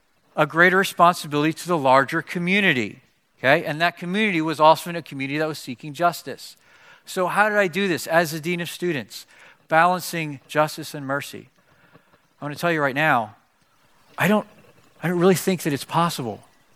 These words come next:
I don't really think it's possible to be perfectly just and perfectly merciful. And I think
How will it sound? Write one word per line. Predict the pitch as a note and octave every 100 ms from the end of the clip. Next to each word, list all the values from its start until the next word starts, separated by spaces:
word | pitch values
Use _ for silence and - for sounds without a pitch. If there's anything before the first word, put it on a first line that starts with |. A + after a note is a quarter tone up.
| _ _ _ -
I |
don't | F3 E3+
really | F3 G3+
think | - F#3+
it's | E3+
possible | - D#3+ D3+ - C3+
to | -
be | A#2+ - D#3+ D3+ B2+ C#3 - - _ -
perfectly | - F#3+ - F#3+ - F3 E3
just | C3+ B2+ B2+ - -
and | C3+ -
perfectly | - D#3 D#3 - C#3
merciful. | A2 A2 - G#2 - - _ _ _ _ _ _ - - -
And | D3+
I |
think | D#3 G3